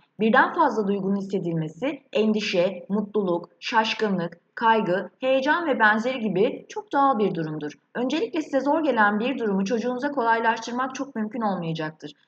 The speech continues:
Bu süreci daha sağlıklı yürütmek için kendi duygularınızı gözlemleyip ihtiyacınızı giderecek şekilde kendi duygularınızı yatıştırabilirsiniz. Burada arkadaşlar kendi duygularınızı değerlendirin olmalı.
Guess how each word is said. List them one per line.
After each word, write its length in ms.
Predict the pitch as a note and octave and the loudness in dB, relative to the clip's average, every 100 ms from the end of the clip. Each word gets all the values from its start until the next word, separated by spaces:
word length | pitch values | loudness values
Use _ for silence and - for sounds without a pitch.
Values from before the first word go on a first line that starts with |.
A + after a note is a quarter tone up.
| _ | _
Bu 80 | - | -10
süreci 360 | E4+ F#4+ C#4 G#3+ | -4 0 0 4
daha 180 | A#3 A#3 | 6 6
sağlıklı 440 | F4 B3 G#3 F#3+ | 4 2 2 -2
yürütmek 420 | F3+ F3+ A3+ C#4 | -4 -4 -6 -6
için 280 | D#4 E4+ E4+ _ _ | -4 -6 -6 _ _
kendi 320 | A#3 A3 C#4 | 2 2 2
duygularınızı 560 | D4+ A#3+ A3+ G#3 F#3+ F#3 | -2 0 0 0 -2 0
gözlemleyip 720 | F#3 E3 F3+ F3 G#3 - - - | -2 0 -2 -2 -2 -4 -8 -12
ihtiyacınızı 680 | A3 A#3 A3+ A3 A#3+ A#3 | -8 0 2 2 -2 -4
giderecek 440 | B3 A3+ G#3+ A3 C4+ | -2 0 0 -2 -2
şekilde 360 | G#3 G3 G3 | -4 -2 -4
kendi 340 | A3 A3+ A3 A3+ | -2 -2 -2 -2
duygularınızı 720 | G3 E3 F3 E3+ F#3 F#3+ F#4 - _ | -2 -2 -2 -2 -4 -6 -6 -8 _
yatıştırabilirsiniz. 960 | F3+ F3 - F#3 E3 D#3+ D3+ - D3 - _ _ _ _ | -12 -10 -8 -4 -2 -2 -4 -12 -18 -20 _ _ _ _
Burada 200 | G3+ A3+ | -4 0
arkadaşlar 720 | F#4+ G#4 F#4+ B3 B3 - C#4 C5+ - _ _ _ _ _ _ _ _ - | 0 0 -2 -4 -4 -4 -4 -6 -14 _ _ _ _ _ _ _ _ -2
kendi 360 | C4+ C4 F4 | 2 2 0
duygularınızı 760 | D4 C4 A3+ A3+ A3+ A#3+ D4 B3 | -2 0 0 2 0 0 -2 0
değerlendirin 920 | A#3 A3+ A3+ A3+ A3 A3 G#3+ G#3 F#3 | 4 6 6 6 4 4 0 -2 -4
olmalı. 640 | E3+ D#3+ D3+ C#3+ D3 G#3+ | -4 -4 -6 -8 -6 -8